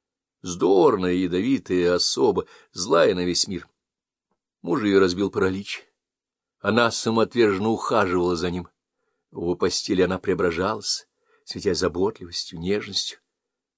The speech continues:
Так продолжалось долго. Оказывается, имелась в ней такая женщина, неизвестная нам.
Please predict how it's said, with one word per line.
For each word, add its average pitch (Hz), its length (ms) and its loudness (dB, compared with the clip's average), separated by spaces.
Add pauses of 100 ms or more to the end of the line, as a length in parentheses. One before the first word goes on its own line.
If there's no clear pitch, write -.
Так - 220 2
продолжалось 85 540 0
долго. 92 360 -4 (1080)
Оказывается, 104 1120 2
имелась 151 540 -2
в 127 40 -12
ней 165 200 -4
такая 135 540 -4
женщина, 107 600 -6 (460)
неизвестная 110 880 0
нам. 82 220 -6